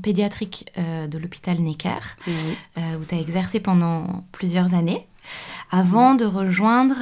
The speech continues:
Speaker 1: euh, un cabinet, euh, pluridisciplinaire,
Speaker 2: Oui.
Speaker 1: euh, en tant que kiné, euh, cette fois-ci en périnéo.
Speaker 2: Oui.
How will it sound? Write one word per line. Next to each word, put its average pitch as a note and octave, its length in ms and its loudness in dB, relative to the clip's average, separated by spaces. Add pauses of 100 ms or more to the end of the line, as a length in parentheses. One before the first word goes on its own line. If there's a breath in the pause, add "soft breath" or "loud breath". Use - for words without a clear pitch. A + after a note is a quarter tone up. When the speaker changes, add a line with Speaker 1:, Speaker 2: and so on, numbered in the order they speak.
(120)
Speaker 1:
euh, E3+ 600 2 (440 loud breath)
un D#3+ 300 -2
cabinet, A3 580 2
euh, E3+ 720 -2 (800)
pluridisciplinaire, G3+ 880 0 (440 loud breath)
Speaker 2:
Oui. E3 140 -2 (100)
Speaker 1:
euh, E3 1000 -4
en F3+ 120 2
tant G#3+ 200 0
que G#3 120 -4
kiné, G#3+ 720 0
euh, F3+ 160 2
cette F3+ 160 -6
fois-ci A3+ 580 -2
en E3+ 320 2
périnéo. G3 520 2 (560 loud breath)
Speaker 2:
Oui. F#3 60 -10